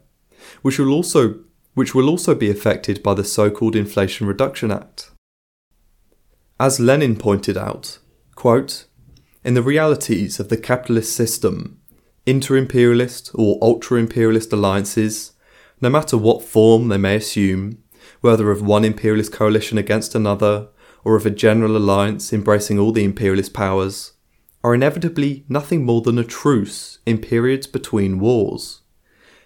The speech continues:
Peaceful alliances prepare the ground for wars, and in their turn grow out of wars. The one conditions the other." End quote. At present, the U S A and Europe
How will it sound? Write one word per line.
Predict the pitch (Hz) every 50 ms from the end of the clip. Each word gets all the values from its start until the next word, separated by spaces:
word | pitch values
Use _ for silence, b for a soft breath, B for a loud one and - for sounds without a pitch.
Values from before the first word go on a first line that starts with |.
| b b
Peaceful | - - 165 170 170 - - 147 123
alliances | 113 110 113 123 135 139 139 135 - - - 110 - - - - - -
prepare | _ - 120 - - 131 131
the | 127 127
ground | - - 113 113 123 131 135
for | 139 - - 101
wars, | - - 50 50 50 53 - - - - - - b b b b b b b b b
and | 110 110 113
in | 120 127
their | 131 131 131
turn | 131 - - 117 104 98 95 98 98 98 101 _ _ _ _
grow | - 113 110 110 113
out | 120 139 147 - 120
of | 101 -
wars. | - 95 92 - - - - - - - - _ _ _ _ _ _ _ _ -
The | 110 107
one | 104 110 113 120 131 131
conditions | - - 123 113 107 123 120 120 - - 104 95 92 - -
the | 101 101 98
other." | 101 113 127 - - - - - _ _ _ _ _ _ _ _ _ _ _ _ _ _
End | 113 113 123 113
quote. | - - - - - - - - - - _ _ _ _ _ _ _ _ _ _ _ _ b b b b b b b b b b b -
At | 131 - -
present, | - 147 160 143 117 95 - - - - - - _ _ _ _ _ _ _ _ _ _
the | - 110
U | 113 135 151
S | 160 151 151 -
A | 117 104 104 104 107 113
and | - 110 117 127 123
Europe | 107 98 95 92 92 - - -